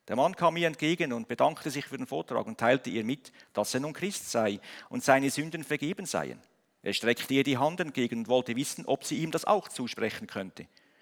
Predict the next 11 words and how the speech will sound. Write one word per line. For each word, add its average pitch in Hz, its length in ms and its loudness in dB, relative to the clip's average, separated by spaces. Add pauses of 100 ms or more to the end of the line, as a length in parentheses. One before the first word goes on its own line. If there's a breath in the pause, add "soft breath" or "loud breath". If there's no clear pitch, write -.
(300 soft breath)
Corrie 135 240 6
ten 113 220 -2
Boom 135 300 -4
beschreibt 120 420 2
diese 139 160 -4
Szene 131 400 0
folgendermaßen. 135 760 -4 (680)
„Kälte 160 500 6 (140)
umklammerte 107 640 0
mein 95 160 -2
Herz. - 480 -8